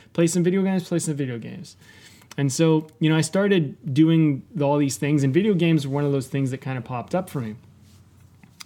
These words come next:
I started playing video games, and I started kind of just having fun playing video games. And I was like, "I like this. This is enjoyable. This is a good time." And I had this awareness recently, although this has been something that's been kind of compounding over a while,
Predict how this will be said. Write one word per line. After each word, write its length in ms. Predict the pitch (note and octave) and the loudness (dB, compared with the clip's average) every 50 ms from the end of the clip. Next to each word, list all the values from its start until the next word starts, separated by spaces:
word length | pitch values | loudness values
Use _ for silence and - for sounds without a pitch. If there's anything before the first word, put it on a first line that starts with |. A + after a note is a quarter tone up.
| - _ - - | -20 _ -8 -6
I 40 | C#3 | -4
started 280 | - - E3+ E3+ D#3 | 0 2 0 0 0
playing 320 | - D#3 D3+ D3+ D3+ D3 B2 | 0 -2 -2 0 0 0 -2
video 240 | C3+ C3 C3+ C3+ | 0 0 -2 -2
games, 380 | B2 A#2+ A#2 A#2 B2 C#3+ C#3+ - - - - - - - - _ - - | -2 -4 -6 -6 -6 -8 -10 -12 -18 -20 -20 -20 -20 -20 -20 _ -4 -2
and 360 | C3+ C3+ C3+ C3+ C3+ C3 - _ - _ _ _ _ _ - | 0 2 2 2 0 -2 -4 _ -20 _ _ _ _ _ -2
I 100 | D3+ D3 | -2 -2
started 520 | - - F3 F#3 G3+ A3 G#3+ E3+ D#3 - | 0 0 0 2 2 2 0 0 -2 -6
kind 240 | - - E3+ E3+ E3+ | -2 0 2 2 2
of 80 | D#3+ C#3 | 2 2
just 220 | D3 D#3 C#3 - | 0 -2 -4 -4
having 360 | - C#3 C3+ C3+ C#3 D3+ D3 | -6 -4 -4 -2 0 0 -2
fun 480 | C3 - - - G3 G3+ G#3 F3+ D3 B2 | -2 -4 -6 -4 -2 0 0 0 0 0
playing 260 | - B2 B2+ C3+ C#3 | -2 -4 -4 -2 -2
video 220 | C#3 D3+ E3 E3 | 0 0 0 0
games. 340 | C#3 C3 B2+ A#2+ A#2+ B2+ B2+ | 0 -2 -6 -6 -8 -8 -8
And 60 | C#3 | -8
I 20 | C3+ | -8
was 100 | B2+ B2+ | -8 -8
like, 140 | C3+ B2 D#3 | -10 -8 -8
"I 80 | D#3+ | -6
like 300 | F3+ F#3+ A3 B3 A3+ - | -4 -4 -4 -4 -6 -8
this. 240 | - C3 A2+ - - | -10 -12 -10 -10 -10
This 80 | D3+ D3+ | -6 -4
is 60 | D#3+ | -2
enjoyable. 500 | D3+ D3 B2+ D3+ F#3 G3+ F3+ C3+ A#2 A#2+ | -2 0 0 0 0 0 0 -2 -4 -8
This 160 | B2 - - | -10 -12 -10
is 60 | C#3 | -8
a 40 | B2+ | -6
good 160 | D3 C#3 C3 | -6 -6 -4
time." 320 | - F3+ F#3+ D#3+ A#2 A2 A2+ - - - - - - - - - - - - - - - - - | -4 -6 -4 -4 -6 -8 -12 -16 -20 -20 -20 -20 -20 -20 -20 -20 -20 -20 -20 -20 -20 -16 -6 0
And 100 | D#3+ D#3+ | 2 2
I 40 | F3+ | 4
had 260 | F#3 G#3+ C4 C4+ A3+ | 4 2 2 0 0
this 220 | A#3 E3+ - - - - | 0 0 0 -2 -4 0
awareness 680 | F3+ D3+ C#3 D#3 E3 F#3+ G#3+ G#3+ F3+ D#3 B2+ - - - _ _ - | 2 2 4 4 4 4 4 4 4 4 2 -2 -8 -12 _ _ 0
recently, 540 | C#3 D3+ F3 F3+ E3 E3+ D3+ C3+ C3 C3+ | 2 4 4 4 4 2 0 2 2 2
although 260 | C#3+ D#3 D#3 E3 F#3 G3 | 2 2 2 2 4 4
this 140 | G#3 G3 | 4 4
has 140 | G3 G3 E3 C#3+ | 4 2 2 4
been 180 | E3 E3 D#3 | 4 2 2
something 260 | C#3 - D#3 C#3+ C#3 | 2 0 0 0 0
that's 120 | C3+ A#2+ - | -2 -4 -6
been 440 | - - C3+ B2 B2 C#3 B2+ B2 A#2 | -10 -14 -10 -6 -4 -4 -4 -4 -6
kind 260 | - - C3 C3 B2+ | -6 -4 -4 -4 -4
of 120 | B2 B2+ | -6 -6
compounding 580 | - - B2+ A#2+ - B2+ C3 C#3+ C#3+ C3+ C3 B2+ | -4 -4 -4 -4 -2 -2 -2 0 0 0 0 -2
over 180 | B2 A#2 A#2 | -2 -4 -4
a 60 | A#2 A#2 | -4 -4
while, 420 | B2+ C#3+ D3 C3+ A#2 A2+ A2+ | -2 -2 -2 -2 -4 -6 -10